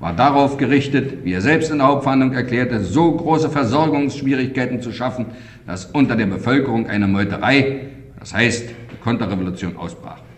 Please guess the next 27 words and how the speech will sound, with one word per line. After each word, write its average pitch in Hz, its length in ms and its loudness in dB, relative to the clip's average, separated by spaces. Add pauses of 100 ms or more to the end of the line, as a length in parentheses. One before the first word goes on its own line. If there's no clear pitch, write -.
(1160)
Das - 140 -10
Verhalten 151 240 -4
des 123 140 -4
Angeklagten 127 520 -4
verwirklicht 101 460 -6
daher 104 220 -2
den 90 120 -4
Tatbestand 92 460 -6
der 85 60 -6
Diversion 85 800 -2 (340)
gemäß 92 320 -4
Paragraph 82 340 -8
zweiundzwanzig 90 680 -6
des 90 120 -12
Strafrechtsergänzungsgesetzes, 101 1500 -8 (540)
weil - 100 -14
er 76 60 -10
den 85 140 -2
Brand 123 300 4
legte 131 320 4
mit 117 80 4
dem 117 200 2
Ziel, 143 200 4
die 117 100 6
Volkswirtschaft 113 680 0
zu 87 60 -6
untergraben. 87 800 -2